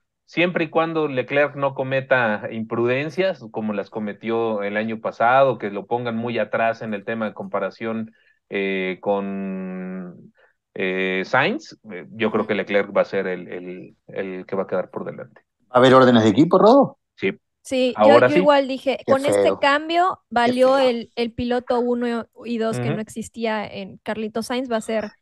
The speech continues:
Speaker 3: Sí,
Speaker 2: tristemente
Speaker 3: eso, eso está
Speaker 2: piloto
Speaker 3: todo bien,
Speaker 2: número
Speaker 3: en el, en el, como dice un amigo mío, el papel todo lo aguanta, ¿no? En la previa nosotros decimos, "Sí, va a ser así",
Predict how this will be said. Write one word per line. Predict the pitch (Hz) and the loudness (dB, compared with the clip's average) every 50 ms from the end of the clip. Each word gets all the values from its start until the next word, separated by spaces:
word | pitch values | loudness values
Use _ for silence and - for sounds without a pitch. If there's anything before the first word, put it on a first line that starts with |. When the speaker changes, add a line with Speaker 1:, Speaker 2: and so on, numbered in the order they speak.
| _ _ _ - 247 247 - - - | _ _ _ -6 -6 -6 -6 2 4
Speaker 3:
Sí, | 202 | 4
Speaker 2:
tristemente | 196 208 233 | 6 6 6
Speaker 3:
eso, | 269 - - 269 | 6 6 6 6
eso | 277 233 | 6 6
está | 262 - 240 220 | 6 6 4 4
Speaker 2:
piloto | |
Speaker 3:
todo | 220 220 208 202 | 4 4 6 6
bien, | 196 208 220 220 | 4 2 2 2
Speaker 2:
número | |
Speaker 3:
en | 208 185 | 2 4
el, | 175 170 | 4 4
en | 165 | 4
el, | 151 147 147 | 4 2 2
como | - 143 143 165 | 2 2 2 2
dice | 170 165 | 2 2
un | 165 151 | 0 -2
amigo | 147 151 147 143 | 0 0 -2 -2
mío, | 147 185 190 | -2 -2 -2
el | 165 147 | -2 0
papel | - 147 - - 165 156 - | -2 -2 -2 -2 -6 -6 -6
todo | - 151 143 139 | -6 -6 -4 -4
lo | 131 123 | -4 -6
aguanta, | 123 120 120 107 101 _ _ - - | -6 -6 -6 -8 -8 _ _ -20 -10
¿no? | - 156 151 | -4 -4 -2
En | 139 123 | 0 0
la | 123 - | 0 0
previa | - - 170 180 180 190 185 170 | 4 4 6 6 8 8 6 6
nosotros | 160 135 139 147 143 135 | 4 2 0 0 -2 -2
decimos, | 127 - 147 135 135 123 | -2 -4 -6 -6 -6 -2
"Sí, | - 147 139 | 0 0 0
va | 127 113 | 0 0
a | |
ser | - 120 117 | -2 -4 -6
así", | 113 110 - 170 190 | -6 0 4 4 4